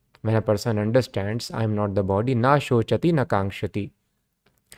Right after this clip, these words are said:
So when a person does not lament at all in this material world and does not hanker at all, kangshati means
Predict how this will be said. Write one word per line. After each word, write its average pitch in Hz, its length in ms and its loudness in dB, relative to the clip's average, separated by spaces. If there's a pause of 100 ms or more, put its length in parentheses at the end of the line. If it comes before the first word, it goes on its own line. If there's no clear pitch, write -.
(240)
So - 140 2
when 151 120 8
a 156 80 6
person 135 400 6
does 117 160 6
not 147 260 4
lament 131 300 4
at 113 140 4
all 139 200 8
in 120 140 2
this 107 180 -4
material 101 440 0
world - 300 -6 (300)
and 123 160 2
does 123 160 6
not 160 220 4
hanker 131 320 2
at 113 220 4
all, 117 180 -6 (100)
kangshati 117 500 0
means 170 380 -4